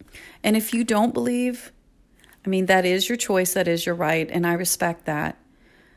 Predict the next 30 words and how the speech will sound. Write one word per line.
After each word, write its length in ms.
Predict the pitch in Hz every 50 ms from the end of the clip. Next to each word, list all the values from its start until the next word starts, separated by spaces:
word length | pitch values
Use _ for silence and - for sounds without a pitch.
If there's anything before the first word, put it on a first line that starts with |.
| _ _ _ _ -
you 100 | 196 185
know, 340 | 180 180 180 180 185 190 - - _ _ _
but 140 | - 240 240
go 180 | 277 277 262 -
easy 320 | - 185 175 165 165 165
on 200 | 160 160 156 160
yourself. 600 | 160 156 156 - - 165 160 170 185 185 - - - -
Leave 240 | - 294 294 269
some 260 | - - - 208 185 180
room 240 | 180 185 180 180
in 140 | 185 185 180
there 180 | 175 175 175 175
for 140 | 175 - 175
sometimes 640 | - - 185 180 175 - - 180 175 175 170 170 - - - - - - -
unexpected 640 | - 196 190 180 180 - - - 175 175 - 175 165
things 280 | - 175 170 170 170 -
to 80 | -
happen, 420 | 160 165 156 160 170 180 185 180 175
and 180 | 175 165 156 - - - - - _ -
leave 160 | 302 311 302
some 240 | - - 220 185 175
room 180 | 170 170 170
in 120 | 170 170 170
there 260 | 170 165 170 175 175
for 360 | 170 - - 165 165 165 - - - - - - - _ _ _ _ -
just 440 | - 208 190 - - - - _ -
plans 440 | - 190 175 175 170 170 - -
to 100 | - -
change, 600 | - - 175 156 151 151 156 170 165 - - - -
because 440 | 220 208 - 240 233 233 220 -